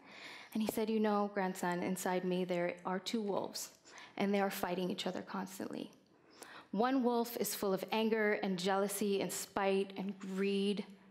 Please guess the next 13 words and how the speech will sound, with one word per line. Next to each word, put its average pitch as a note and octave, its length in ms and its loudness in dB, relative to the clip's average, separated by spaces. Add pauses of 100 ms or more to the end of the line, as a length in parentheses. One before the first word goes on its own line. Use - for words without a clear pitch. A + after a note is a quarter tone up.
(1000)
The A#3 120 2
other C4+ 260 4
wolf A#3+ 560 0 (120)
is G#3 160 -4
full G#3+ 200 0
of G#3 140 -2
empathy G#3 500 0
and F3+ 140 -2
compassion G3 680 0
and F3+ 160 -2
kindness F#3+ 720 -2
and F#3+ 120 -2
generosity. F#3+ 800 -4